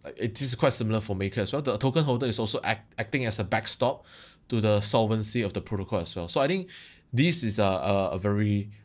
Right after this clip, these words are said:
uh, sound economic design. So yeah, it took them a while to actually come to this, uh, design as well. So I think that,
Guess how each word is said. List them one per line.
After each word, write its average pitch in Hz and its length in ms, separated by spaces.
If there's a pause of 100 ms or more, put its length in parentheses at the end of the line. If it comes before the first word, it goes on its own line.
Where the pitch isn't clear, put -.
(140)
uh, 110 300
sound 107 680
economic 104 440
design. 85 480
So 92 280
yeah, 82 120
it 107 180
took 127 180
them 127 140
a 98 80
while 104 280
to 92 180
actually 101 260
come 101 220
to 101 100
this, 92 300
uh, 60 180 (380)
design 95 340
as - 160
well. 80 220 (300)
So - 120
I 208 80
think 196 200
that, 120 140